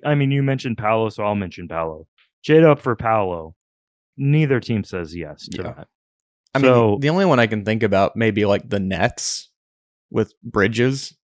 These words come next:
Speaker 2: if they just wanted to go, like, I know they don't have access to all their picks,
Speaker 1: I
Speaker 2: but
Speaker 1: would
Speaker 2: they
Speaker 1: say
Speaker 2: still have
Speaker 1: no.
Speaker 2: a lot. Yeah, no, I'm, I'm not saying I would do that. I'm just thinking of,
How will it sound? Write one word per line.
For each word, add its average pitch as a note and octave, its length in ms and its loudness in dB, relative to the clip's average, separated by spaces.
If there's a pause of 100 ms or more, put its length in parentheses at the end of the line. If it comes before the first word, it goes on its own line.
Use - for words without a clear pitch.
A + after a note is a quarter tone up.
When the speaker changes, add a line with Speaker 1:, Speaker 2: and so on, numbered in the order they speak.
Speaker 2:
if G#2+ 160 -4
they G#2 160 4
just G#2+ 240 -4
wanted A2 200 -2
to G2 60 -4
go, G#2 440 2
like, G#2 200 2 (280)
I A2+ 80 -4
know A2 160 0
they A#2 100 4
don't G#2+ 140 0
have A#2 120 0
access G2 420 -2
to - 60 0
all G2+ 100 2
their F2 140 -4
picks, G#2+ 300 -2
Speaker 1:
I B2 60 0
Speaker 2:
but D3+ 60 4
Speaker 1:
would D#3 80 4
Speaker 2:
they - 20 -4
Speaker 1:
say D3 120 -2
Speaker 2:
still G2 120 0
have G#2 100 2
Speaker 1:
no. A2 120 4
Speaker 2:
a - 20 0
lot. F2+ 300 -2 (340)
Yeah, B2+ 240 2
no, C#3+ 160 4
I'm, D3+ 220 2
I'm D3 140 2
not D3+ 180 2
saying B2+ 240 2
I A2 80 2
would G#2+ 260 0
do G2+ 160 0
that. F#2+ 260 0
I'm A#2 120 -2
just A2+ 200 -4
thinking A2+ 300 -4
of, G2 180 -8